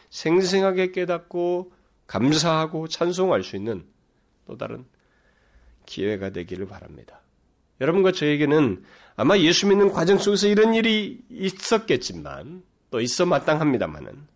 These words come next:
지금 또한 계속되는 찬송의 내용으로서, 어, 이 사람이 깨달은 감격과 이런, 어, 경험이 우리에게도 동일하게 다시 있기를 소원합니다. 본문의 이 마리아의 찬송을 좀 더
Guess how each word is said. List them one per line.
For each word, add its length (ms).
지금 340
또한 360
계속되는 720
찬송의 560
내용으로서, 760
어, 120
이 80
사람이 400
깨달은 600
감격과 840
이런, 500
어, 400
경험이 560
우리에게도 480
동일하게 440
다시 340
있기를 520
소원합니다. 760
본문의 560
이 40
마리아의 540
찬송을 580
좀 160
더 80